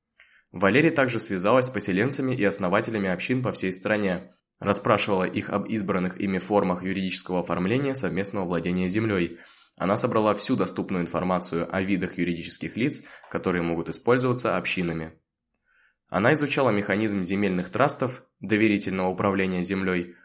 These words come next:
для чего неоднократно звонила в школу жизни – School of Living – в Пенсильвании и ездила в Институт экономики общин – Institute for Community Economics – в Огайо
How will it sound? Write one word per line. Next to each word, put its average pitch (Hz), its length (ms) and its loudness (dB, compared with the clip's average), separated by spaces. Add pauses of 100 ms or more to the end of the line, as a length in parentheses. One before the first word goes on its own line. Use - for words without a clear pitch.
(200)
для 95 160 0
чего 107 220 0
неоднократно 101 640 2
звонила 98 420 2
в - 40 -4
школу 92 300 -2
жизни – 87 480 -4 (160)
School 127 420 -2
of 92 120 -2
Living – 85 460 -4 (420)
в - 120 -20
Пенсильвании 110 720 0
и 98 140 -2
ездила 107 420 0
в 95 80 -2
Институт 92 480 -4
экономики 110 520 0
общин – 90 600 -2 (540)
Institute 127 500 -2
for 110 220 0
Community 101 420 -4
Economics – 85 520 -6 (480)
в - 180 -8
Огайо 113 680 2